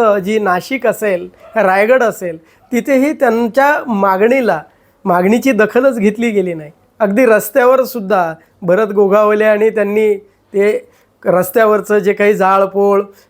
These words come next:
किंवा त्या तटकऱ्यांच्या विरोधामध्ये जे काही बाईट येत होत्या, त्या तर म्हणजे फार अगदी खालच्या पातळीवर जाऊन येत होत्या. म्हणजे एकनाथ शिंदेंना हवं ते मिळतच नाही आहे.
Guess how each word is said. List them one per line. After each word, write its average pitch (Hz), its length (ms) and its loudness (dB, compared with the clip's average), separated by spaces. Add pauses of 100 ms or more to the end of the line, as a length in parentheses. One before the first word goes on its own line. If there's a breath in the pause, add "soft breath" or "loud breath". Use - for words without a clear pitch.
किंवा 202 220 0
त्या 208 160 -2 (100)
तटकऱ्यांच्या 196 540 0
विरोधामध्ये 196 680 2
जे 190 120 -2
काही 196 380 0 (260 loud breath)
बाईट 190 400 0
येत 208 180 2
होत्या, 180 280 0 (300 soft breath)
त्या 185 120 2
तर 208 220 -2 (260)
म्हणजे 196 420 2 (140)
फार 202 220 0 (120)
अगदी 190 320 -2
खालच्या 190 260 0
पातळीवर 226 520 0
जाऊन 220 260 2
येत 190 200 0
होत्या. 160 240 -10 (1040 soft breath)
म्हणजे 220 180 2 (100)
एकनाथ 269 400 0
शिंदेंना 240 720 0
हवं 247 280 0
ते 285 260 0
मिळतच 254 500 0
नाही 196 280 -4
आहे. 160 160 -14